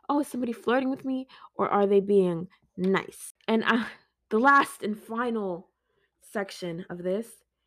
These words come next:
is red flags. And I have a whole list of red flags, but I'm actually gonna tell you all of them. You know, most people would think, "Oh, yeah, you're kind-, that's kinda weird to have a full list of red flags." Me, I think it's perfectly normal.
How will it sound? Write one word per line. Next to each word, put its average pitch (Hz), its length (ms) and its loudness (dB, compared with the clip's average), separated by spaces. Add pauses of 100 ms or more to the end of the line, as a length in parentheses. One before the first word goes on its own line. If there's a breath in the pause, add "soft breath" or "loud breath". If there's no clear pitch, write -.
(640)
is 226 260 4 (100)
red 208 200 4
flags. - 400 -2 (220)
And 240 120 -4
I 302 280 2
have 214 260 -6
a 220 40 -6
whole 220 220 -4
list - 540 -4
of 185 260 -6
red 180 220 -2
flags, 202 460 -4 (100)
but 208 460 -2 (180)
I'm 240 160 0
actually 214 360 -2
gonna 190 180 0
tell 180 180 -4
you 170 260 -8 (120)
all 165 180 -4
of 175 160 -8
them. 180 260 -10 (200)
You 233 100 0
know, 320 100 4
most 302 300 4
people 392 160 6
would 339 100 2
think, 262 240 0
"Oh, 370 180 4
yeah, 294 160 4 (300)
you're 285 120 -6
kind-, 466 320 -6
that's 466 140 -4
kinda 427 200 0
weird 214 540 6 (220 loud breath)
to 240 100 -4
have 214 180 4
a 190 80 8
full 240 340 -2
list 208 300 -2
of 180 140 -6
red 175 120 -2
flags." - 300 -6 (400 soft breath)
Me, 185 100 0
I 190 120 0
think 180 160 0
it's - 80 -12
perfectly 220 400 -2
normal. 175 300 -2